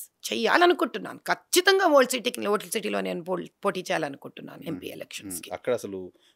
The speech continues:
Speaker 2: వేరే పార్టీలు గెలిచే పరిస్థితి లేదు. ఎంఐఎం పార్టీ టికెట్ కోసం ట్రై చేస్తున్నారా? వేరే పార్టీ టికెట్ కోసం?
Speaker 1: ఈ ఎంఐఎం పార్టీ నాకెందుకు నాన్న? లక్షణంగా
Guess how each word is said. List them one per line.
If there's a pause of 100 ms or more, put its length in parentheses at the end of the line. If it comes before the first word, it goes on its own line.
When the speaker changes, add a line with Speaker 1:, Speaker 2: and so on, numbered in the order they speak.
(100)
Speaker 2:
వేరే
పార్టీలు
గెలిచే
పరిస్థితి
లేదు.
ఎంఐఎం
పార్టీ
టికెట్
కోసం
ట్రై
చేస్తున్నారా?
వేరే
పార్టీ
టికెట్
కోసం? (120)
Speaker 1:
ఈ
ఎంఐఎం
పార్టీ
నాకెందుకు
నాన్న?
లక్షణంగా